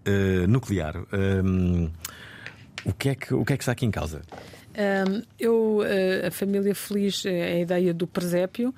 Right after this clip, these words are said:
Speaker 1: Uhum.
Speaker 2: e é uma peça que estou a fazer agora para a Zufisi, eh, exatamente para a época de Natal, onde temos o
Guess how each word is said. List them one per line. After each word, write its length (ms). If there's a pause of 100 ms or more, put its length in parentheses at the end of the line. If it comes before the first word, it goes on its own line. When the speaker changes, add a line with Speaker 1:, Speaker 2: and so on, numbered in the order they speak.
(120)
Speaker 1:
Uhum. 300
Speaker 2:
e 140
é 80
uma 140
peça 320
que 80
estou 160
a 40
fazer 200
agora 280
para 180
a 40
Zufisi, 680 (300)
eh, 240
exatamente 500
para 120
a 20
época 280
de 80
Natal, 500 (380)
onde 320
temos 560
o 200